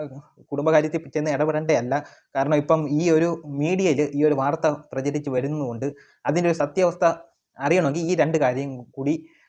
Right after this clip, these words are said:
സോഷ്യൽ മീഡിയയിൽ വ്യക്തമാവണം, എങ്കിലേ അത് ക്ലിയർ ആകത്തുള്ളൂ. അല്ലാതെ ഈ ഇതുപോലെ ഓരോരുത്തന്മാർ ഇപ്പം, ആ, കുറേ അറിയപ്പെടുന്ന കുറേ ചാനൽ കാണും, അതിനകത്ത് എന്തെങ്കിലും പടച്ചു വിട്ട് കഴിഞ്ഞാൽ അത് പിടിച്ച് ഓരോരുത്തരോരുത്തരെ വൈറലാക്കും. അതാണ് ഇപ്പോൾ നടന്നുകൊണ്ടിരിക്കുന്നത്. അപ്പം ആ, ഈ രണ്ട് കാര്യങ്ങൾ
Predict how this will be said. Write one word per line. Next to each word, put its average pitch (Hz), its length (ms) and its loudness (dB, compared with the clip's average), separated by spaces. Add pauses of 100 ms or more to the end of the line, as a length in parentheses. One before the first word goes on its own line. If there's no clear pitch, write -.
(160)
സോഷ്യൽ 156 220 2
മീഡിയയിൽ 143 360 0 (160)
വ്യക്തമാവണം, 143 580 -2
എങ്കിലേ 156 280 2
അത് 160 100 0
ക്ലിയർ 160 280 2
ആകത്തുള്ളൂ. 113 280 -2
അല്ലാതെ 143 260 2
ഈ 160 100 2
ഇതുപോലെ 165 300 4 (540)
ഓരോരുത്തന്മാർ 156 540 2
ഇപ്പം, 170 200 2 (280)
ആ, 156 180 -2
കുറേ 160 240 4 (400)
അറിയപ്പെടുന്ന 160 420 0
കുറേ 160 160 0
ചാനൽ 156 240 -2
കാണും, 147 200 -2 (180)
അതിനകത്ത് 160 300 0
എന്തെങ്കിലും 170 260 0
പടച്ചു 170 220 -2
വിട്ട് 175 140 -2
കഴിഞ്ഞാൽ 175 240 -2
അത് 170 100 -2 (120)
പിടിച്ച് 165 260 -4
ഓരോരുത്തരോരുത്തരെ 165 600 2
വൈറലാക്കും. 151 380 0
അതാണ് 143 200 0
ഇപ്പോൾ 156 200 2 (100)
നടന്നുകൊണ്ടിരിക്കുന്നത്. 139 720 -2 (600)
അപ്പം 143 180 2
ആ, 135 100 2 (340)
ഈ 180 140 2
രണ്ട് 180 360 2
കാര്യങ്ങൾ 147 380 2